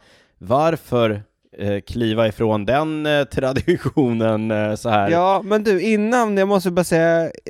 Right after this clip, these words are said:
Speaker 2: det vore kul att höra om någon tog, eh, filmreferensen här vid inledningen.
Speaker 1: Ja, ja, just det.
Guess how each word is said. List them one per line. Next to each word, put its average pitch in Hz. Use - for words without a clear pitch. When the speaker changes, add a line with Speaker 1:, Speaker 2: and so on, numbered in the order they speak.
Speaker 2:
det 175
vore 196
kul 208
att 202
höra 170
om 170
någon 180
tog, 160
eh, 147
filmreferensen 175
här 123
vid 165
inledningen. 180
Speaker 1:
Ja, 185
ja, 175
just 180
det. 98